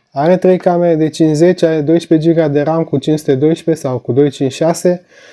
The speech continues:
Are bateria destul de mare care a ținut foarte bine în teste și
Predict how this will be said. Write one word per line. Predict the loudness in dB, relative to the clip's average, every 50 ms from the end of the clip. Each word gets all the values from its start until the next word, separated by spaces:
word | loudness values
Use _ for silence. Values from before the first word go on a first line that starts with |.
| -20 -20 -14 _
Are | 0 0 2
bateria | 2 2 0 0 2 0 2 2 0 0 0
destul | -2 -4 -4 0 0 2 2
de | 2 0
mare | 0 -2 -2 -2 0
care | 0 0 0
a | 0 -2
ținut | -2 0 0 -2 0 0
foarte | -2 -4 -2 0 -2 -2
bine | 0 0 0 0
în | -2 -2
teste | 0 0 0 0 -2 0 0 0 0
și | 0 -2 0 2 2 2 0